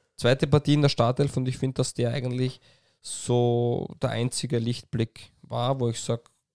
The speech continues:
cooler, interessanter Junge, erste Bundesliga-Saison, mm, kann man, finde ich, weiter verfolgen, hat interessante Ansätze.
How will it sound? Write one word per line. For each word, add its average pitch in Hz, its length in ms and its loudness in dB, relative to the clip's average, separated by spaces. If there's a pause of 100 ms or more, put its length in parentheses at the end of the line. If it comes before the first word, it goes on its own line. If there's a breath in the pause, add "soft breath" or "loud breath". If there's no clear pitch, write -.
cooler, 165 360 4
interessanter 131 500 0
Junge, 147 320 2
erste - 300 -4
Bundesliga-Saison, 147 920 0 (520 soft breath)
mm, 123 340 -2 (560)
kann 131 140 2
man, 151 100 4
finde 143 200 -2
ich, 135 80 -2
weiter 131 280 4
verfolgen, 139 580 0 (140)
hat - 340 -6
interessante 123 560 -4
Ansätze. - 440 -6